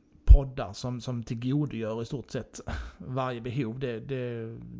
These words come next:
det är ju bara att gå in och söka. Det finns ju en podd för varenda nisch någonstans.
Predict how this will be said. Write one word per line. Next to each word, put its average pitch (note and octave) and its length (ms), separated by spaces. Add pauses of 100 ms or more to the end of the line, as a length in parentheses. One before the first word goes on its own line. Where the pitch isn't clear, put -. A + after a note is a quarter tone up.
(100)
det B2 80
är A#2+ 40
ju B2+ 60
bara C3 140
att B2+ 80
gå B2+ 60
in B2 80
och A2+ 100
söka. A#2+ 380
Det A#2 80
finns A#2+ 260
ju - 20
en B2 120 (320)
podd A#2+ 340 (120)
för A#2 140
varenda B2 300
nisch B2+ 360
någonstans. B2+ 560